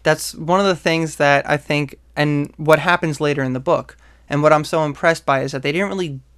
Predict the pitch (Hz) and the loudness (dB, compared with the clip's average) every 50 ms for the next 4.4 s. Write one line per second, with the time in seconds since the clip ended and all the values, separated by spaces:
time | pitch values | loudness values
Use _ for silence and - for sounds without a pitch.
0 | _ _ _ _ _ _ - 175 170 165 160 160 160 156 139 147 143 123 101 80 | _ _ _ _ _ _ 0 2 4 4 2 0 -2 -6 -4 -4 -4 -4 -4 -8
1 | 90 113 143 147 _ _ _ _ _ _ _ _ _ _ _ - 160 151 143 135 | -12 -14 -16 -18 _ _ _ _ _ _ _ _ _ _ _ -2 0 2 2 0
2 | 135 - 151 139 143 143 135 135 131 - 135 127 123 127 - 131 135 151 160 147 | 0 -2 -6 -2 0 0 0 -2 -4 -4 -4 -4 -4 -6 -6 -4 -4 -2 -4 -4
3 | 139 - 156 147 147 147 139 147 135 135 131 131 - - 135 135 135 131 135 131 | -2 0 0 0 0 0 -2 -2 -2 -2 -2 -4 -4 -6 -4 -4 -2 -2 -2 -4
4 | 127 131 - 135 131 131 127 131 | -4 -8 -8 -8 -6 -6 -6 -8